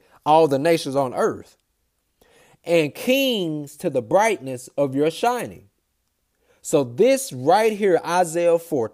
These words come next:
uh, chapter sixty, verses one through three. I repeat, Isaiah chapter sixty, verses one through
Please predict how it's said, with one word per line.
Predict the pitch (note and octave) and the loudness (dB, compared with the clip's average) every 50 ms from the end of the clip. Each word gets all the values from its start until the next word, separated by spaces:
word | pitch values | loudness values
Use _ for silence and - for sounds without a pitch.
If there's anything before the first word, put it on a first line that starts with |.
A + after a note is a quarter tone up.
| _ _ | _ _
uh, | - A#2+ A#2 G#2+ G2+ G2+ | -6 -4 -4 -2 -4 -6
chapter | G2+ - - D#3+ D#3 D#3 - F#3 | -6 -6 -4 -4 -4 -4 -6 -10
sixty, | F3+ - - B2+ - - - A2+ | -10 -6 -8 -8 -8 -8 -12 -12
verses | G#2 A2+ A2+ A2+ - - G2+ | -8 -6 -6 -6 -6 -10 -14
one | G2 G#2 B2 C#3 D3 | -10 -8 -8 -10 -8
through | - D3+ D3+ D#3 | -6 -8 -8 -6
three. | - - A2+ G2+ F2 D#2 - _ _ _ _ _ | -8 -8 -8 -8 -8 -10 -16 _ _ _ _ _
I | G2+ | -10
repeat, | G#2+ A2+ B2+ B2+ - E3+ C#3 G2 - _ _ _ _ _ _ _ _ _ _ | -8 -8 -10 -6 -4 -4 -4 -4 -8 _ _ _ _ _ _ _ _ _ _
Isaiah | A2+ C3 C#3+ F3 F3 G#3+ F3+ E3 D#3 D3+ D3 D3 C#3+ | -2 2 2 2 2 2 2 4 4 4 2 0 -2
chapter | - - E3+ D3 C#3+ - - E3+ | -4 -6 -6 -6 -6 -6 -10 -10
sixty, | - - - C#3+ B2 - - - - A2+ G#2+ A2 A2+ _ _ _ _ _ _ _ _ _ _ _ _ _ _ _ _ _ _ _ _ _ _ _ _ _ _ _ | -8 -6 -6 -6 -8 -8 -16 -20 -18 -18 -20 -20 _ _ _ _ _ _ _ _ _ _ _ _ _ _ _ _ _ _ _ _ _ _ _ _ _ _ _ _
verses | A#2+ C3 C3 B2+ B2 - A2+ F#2+ | 2 4 4 4 2 -6 -12 -12
one | G2 G#2 C3 C#3+ D3 D3+ D#3+ D#3+ | -10 -10 -8 -6 -6 -6 -6 -8
through | D#3 - C#3+ C#3+ C#3 | -8 -6 -6 -6 -6